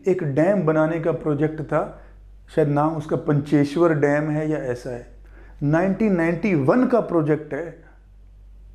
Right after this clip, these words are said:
नाइंटीज़ का। हमने Nepal को बोला कि dam हम बनाएंगे, अभी तक नहीं एक ईंट लगाई हमने वहाँ। तो नेपाल कब तक इंतज़ार करेगा,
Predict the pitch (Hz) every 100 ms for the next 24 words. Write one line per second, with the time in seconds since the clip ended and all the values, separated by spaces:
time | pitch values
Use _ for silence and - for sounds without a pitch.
0 | - - - - - 151 170 151 202 180
1 | 143 127 110 - - _ - - - -
2 | 147 180 160 147 151 156 160 151 143 151
3 | 165 170 147 151 151 160 156 143 139 147
4 | 147 - - - - - _ 165 190 180
5 | 185 175 160 147 147 147 147 147 139 135
6 | 135 131 135 127 123 135 - - - -
7 | - - - - - - - - - -
8 | - - 143 151 151 170 180 185 - 214
9 | 190 165 165 165 160 151 151